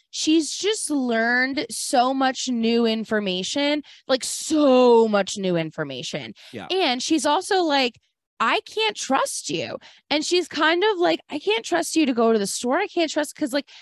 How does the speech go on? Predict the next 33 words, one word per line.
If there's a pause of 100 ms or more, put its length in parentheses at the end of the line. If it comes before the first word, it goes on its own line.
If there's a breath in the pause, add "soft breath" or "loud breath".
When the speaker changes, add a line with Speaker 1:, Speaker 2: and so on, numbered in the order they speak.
(140 loud breath)
Speaker 1:
everything
I've
seen
shows
that
I
can't
trust
you.
And
I
feel
like
what
she's,
and
I
understand,
I
feel
like
I
sympathize
with
this,
maybe
even
Speaker 2:
Mm-hmm.
Speaker 1:
empathize
with
this
a
little.